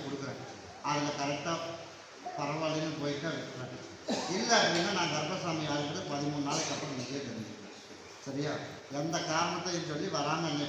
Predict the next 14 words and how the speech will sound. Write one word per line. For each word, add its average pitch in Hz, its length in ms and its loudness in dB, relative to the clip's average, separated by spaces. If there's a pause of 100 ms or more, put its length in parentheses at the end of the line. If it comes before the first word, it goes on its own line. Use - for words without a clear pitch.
பார்க்காம 139 320 -2
இருக்கக்கூடாது. 120 420 -6 (960)
இதை 151 180 0
பண்ணி 170 240 0
நான் 165 100 2
உனக்கு 143 240 0
நல்லபடியா 139 360 0
ஓட்டி 110 180 -4
கொடுத்தேன். - 260 -10 (1120)
கருப்பசாமி 208 540 4
மறுபடியும் 175 500 4
காங்கேயம் 208 600 8
வச்சு - 260 0 (1400)
மகனுக்கு 208 420 4